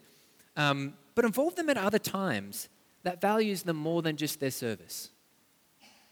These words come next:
Your family will be blessed by their presence. But also,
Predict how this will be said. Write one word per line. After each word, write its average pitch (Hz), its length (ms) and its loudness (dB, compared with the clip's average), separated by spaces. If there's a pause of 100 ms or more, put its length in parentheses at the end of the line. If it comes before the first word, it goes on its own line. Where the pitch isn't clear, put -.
(840)
Your 208 240 2
family 175 680 0 (460)
will 196 420 8 (160)
be 170 120 4
blessed 165 460 2
by 156 180 -2
their 151 160 2
presence. - 680 -6 (1300)
But - 140 0
also, 208 500 0